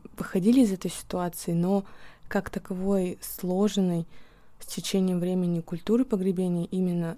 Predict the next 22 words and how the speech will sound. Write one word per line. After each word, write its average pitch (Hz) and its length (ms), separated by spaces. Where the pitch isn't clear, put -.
домашних 170 440
животных 208 540
у - 100
нас, 185 380
к - 60
сожалению, 180 500
нет. 170 320
И 208 140
поэтому, 208 600
так 202 160
как 214 220
нет 214 240
какой-то 190 600
сложной 196 540
культуры, 254 560
а 185 140
человеку 190 480
все - 200
равно 190 240
хочется 175 640
и 208 60
попрощаться, 196 800